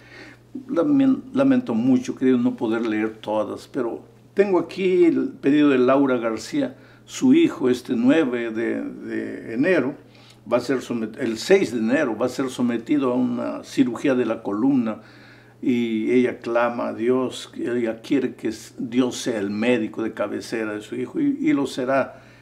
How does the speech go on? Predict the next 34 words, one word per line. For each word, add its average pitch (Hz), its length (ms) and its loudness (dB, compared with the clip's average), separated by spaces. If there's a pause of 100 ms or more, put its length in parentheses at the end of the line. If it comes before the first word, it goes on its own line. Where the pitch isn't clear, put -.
(160)
querida 127 280 2
Laura, 107 360 -2
no, 117 320 -4
no 113 180 -4
desanimes. 110 720 -10 (560)
Chacón 151 720 2
Katia 110 640 -2 (480)
dice: 139 240 0
"Pastor, - 540 0
pido, 180 460 2 (480)
eh, 135 300 2
oración 131 420 2
en 151 140 2
favor 131 300 0
de 127 60 2
mi 123 160 4
hermano 120 520 0
Kevin, 110 520 0
quien 127 220 -2
está - 380 -4
pasando 131 440 -2
por 123 120 -6
un 120 120 -2
momento 120 380 -2
difícil - 760 -2
por 113 240 -4
la 127 80 -4
separación 127 560 -6
de 123 60 -6
su - 80 -18
familia". 123 420 -4
¿Cuántos - 320 -4
hogares 147 360 0
destruidos? 120 840 -4